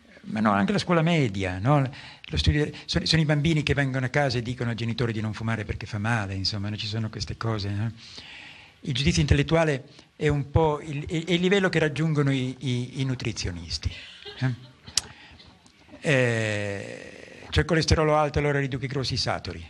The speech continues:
Sono grasso, allora devo fare la dieta milleduecento calorie, no? Eh, che, che si ragiona così in un modo,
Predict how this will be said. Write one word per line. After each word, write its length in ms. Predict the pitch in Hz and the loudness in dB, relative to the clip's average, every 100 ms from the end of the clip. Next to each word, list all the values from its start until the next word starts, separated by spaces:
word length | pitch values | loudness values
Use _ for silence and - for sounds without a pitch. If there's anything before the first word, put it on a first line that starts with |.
| - | -14
Sono 220 | - 151 | -2 2
grasso, 340 | 151 156 147 151 | 4 4 2 2
allora 200 | 143 147 | 0 2
devo 120 | 151 | 0
fare 240 | 139 143 | 0 0
la 80 | 139 | 0
dieta 280 | 131 143 139 | 0 -2 0
milleduecento 560 | 139 139 135 135 143 135 | 0 0 -2 -2 -2 -2
calorie, 560 | 135 127 113 87 87 | -2 -2 -2 -6 -6
no? 220 | 87 139 143 - - | 0 0 -2 -12 -2
Eh, 160 | 175 - - | -2 -2 -12
che, 200 | - 185 - | -6 -4 -2
che 120 | - | 0
si 100 | - | 4
ragiona 340 | 170 160 151 | 4 4 2
così 300 | 143 135 139 | 2 0 0
in 80 | 117 | 0
un 100 | 117 | 0
modo, 420 | 117 123 117 110 | 2 2 2 0